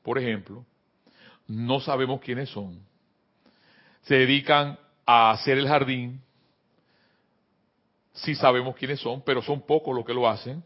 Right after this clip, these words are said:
porque son trabajos impersonales. ¿Ves? Y esas personas, lo está diciendo, lo dice también, eh, eh, eh, Pablo, el, el,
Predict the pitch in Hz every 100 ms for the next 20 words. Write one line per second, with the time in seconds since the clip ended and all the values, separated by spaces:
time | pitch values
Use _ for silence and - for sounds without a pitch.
0 | _ _ _ _ _ - - - _ _
1 | _ _ _ _ - 110 135 127 147 127
2 | 117 139 139 - - 131 160 143 170 208
3 | 277 240 92 - _ _ _ _ _ _
4 | _ _ _ _ _ _ _ _ _ _
5 | _ _ _ - 190 - _ _ _ _
6 | _ _ - 165 - 226 233 233 240 -
7 | 226 - 180 131 135 - _ 113 98 131
8 | 139 185 185 156 139 139 165 - _ _
9 | _ - 123 156 190 139 123 165 151 107
10 | 87 - _ _ 101 98 95 92 87 76
11 | - _ _ _ _ _ _ _ _ _
12 | _ _ _ _ _ 101 92 85 _ 95
13 | 90 120 131 139 113 101 98